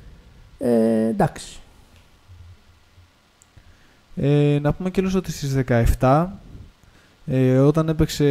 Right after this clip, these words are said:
Speaker 2: Αγγλία-Ιταλία, η Ιταλία έχασε, έτσι.
Speaker 1: Εντάξει, λογικό.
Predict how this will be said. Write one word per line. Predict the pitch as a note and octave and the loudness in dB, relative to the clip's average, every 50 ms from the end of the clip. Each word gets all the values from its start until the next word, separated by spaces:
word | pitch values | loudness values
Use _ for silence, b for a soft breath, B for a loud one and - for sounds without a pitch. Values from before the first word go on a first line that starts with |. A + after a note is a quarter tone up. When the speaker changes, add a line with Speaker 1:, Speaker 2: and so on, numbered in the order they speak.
| C3+ C3+ C3+ C3+ C3 B2+ B2+ | 2 2 2 2 0 0 0
Speaker 2:
Αγγλία-Ιταλία, | A#2+ A#2+ B2 B2+ C3+ D3 D3 C#3+ C#3 C3+ - A#2 A2+ A2+ A#2 B2 C#3 D#3+ F3+ G3 G#3 G3+ G3 - - - _ _ _ _ _ _ _ _ _ _ _ - | -2 -4 -4 -6 -6 -6 -4 -4 -6 -6 -6 -6 -6 -4 -2 -2 -2 0 -2 -2 -6 -8 -12 -16 -20 -20 _ _ _ _ _ _ _ _ _ _ _ -10
η | - D#3 | -8 -6
Ιταλία | C#3+ - C3 C3 C#3+ D#3+ F#3 G3+ G#3 G3+ F#3+ - - _ _ _ _ _ _ | -4 -2 0 0 2 4 4 4 2 0 -2 -6 -12 _ _ _ _ _ _
έχασε, | - E3 D#3 - G#2 G#2 - - | -2 -2 0 0 -4 -8 -8 -10
έτσι. | - - - D#3 A2+ F#2+ - - - - - _ _ _ _ _ _ _ _ _ _ _ _ _ _ _ _ - | -10 -8 -8 -10 -10 -12 -14 -18 -20 -20 -20 _ _ _ _ _ _ _ _ _ _ _ _ _ _ _ _ -10
Speaker 1:
Εντάξει, | A#3 F3+ - - D#3 | -10 -10 -10 -10 -10
λογικό. | D#3+ E3+ F#3+ F#3+ F#3+ F3+ D#3+ B2+ G#2+ | -8 -8 -8 -8 -8 -8 -8 -8 -10